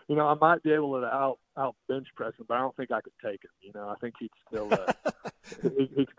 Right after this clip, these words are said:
Speaker 1: still take me. So I, and I want, I wouldn't dare try, to be honest. So.
Speaker 2: Do you guys have, uh, you guys have big Thanksgiving plans?
Speaker 1: Oh, you know, uh, my family had it this last weekend. So my wife will, my wife's from Blanchard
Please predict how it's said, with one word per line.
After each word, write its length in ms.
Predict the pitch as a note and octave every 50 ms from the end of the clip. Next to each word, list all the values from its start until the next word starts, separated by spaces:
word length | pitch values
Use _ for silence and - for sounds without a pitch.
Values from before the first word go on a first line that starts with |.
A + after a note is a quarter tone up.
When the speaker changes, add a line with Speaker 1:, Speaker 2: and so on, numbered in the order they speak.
| -
Speaker 1:
still 200 | _ - A2+ G#2 - -
take 180 | A#2 G2 G2 -
me. 160 | G#2 F#2+ F2+ -
So 80 | - G#2+
I, 200 | G#2+ A2+ G#2+ - -
and 280 | C3 A#2+ A#2+ - B2
I 160 | B2 A#2 A#2+ B2
want, 200 | B2 B2+ B2+ -
I 80 | - B2
wouldn't 280 | A#2 B2 C3 B2 A2 - _
dare 180 | A2+ A2 G#2 - -
try, 160 | - G2+ F2 E2+ E2+ E2+
to 80 | - F#2
be 140 | - F#2+ G2
honest. 200 | F#2+ F2 F2 - _ _ _ _
So. 180 | - F#2 F#2 - _ _ - - _ - - - - - - _ _ _ _ - - - - -
Speaker 2:
Do 80 | - C#3+
you 80 | D#3
guys 220 | E3 - F3 E3+ D3+
have, 180 | F3+ D#3 C3 C#3+
uh, 160 | D3 A#2+ B2+ F#2+
you 100 | C3+ B2+
guys 200 | C#3 D3 C3+ D#3+
have 120 | D3+ C#3+
big 140 | B2 D#3 C#3+
Thanksgiving 420 | - E3+ D3 C#3 - D#3+ C#3+ D3
plans? 440 | C3 - E3 D#3 D#3+ E3+ E3+ - - - _ _ _ _ _ _ _ _ _ _ _ _ _ _ _ _ _ _ _ _ _ _ _ _ _ _ _ _ _ C#3+
Speaker 1:
Oh, 260 | D3 E3 E3+ E3+ E3
you 160 | E3 D#3+ D#3+
know, 260 | D3+ D3 D3 D3 D3
uh, 240 | C#3 C#3 C3 B2+ B2
my 160 | A#2+ C3+ C#3+
family 360 | C3+ - C#3 C3+ C3 B2+ A#2+
had 180 | B2 C3 B2+ B2
it 100 | A#2+ A2+
this 80 | A#2 A2+ - A#2+
last 220 | A#2+ A#2+ A#2 A2+ - - A#2+
weekend. 400 | A#2+ A#2 - - A#2+ A#2+ A#2+ A2+ A#2
So 120 | A#2+ A2 -
my 160 | A#2+ A#2 A#2+
wife 320 | A2+ A#2+ A#2 A#2 A#2 A2+ -
will, 240 | C3 B2 A#2+ A#2 A2
my 140 | B2+ B2+ C3
wife's 260 | B2+ C#3 C#3 C3+ - -
from 100 | A#2+ G#2+ _
Blanchard 420 | A#2 A#2 A#2 A2+ - - G#2+ G2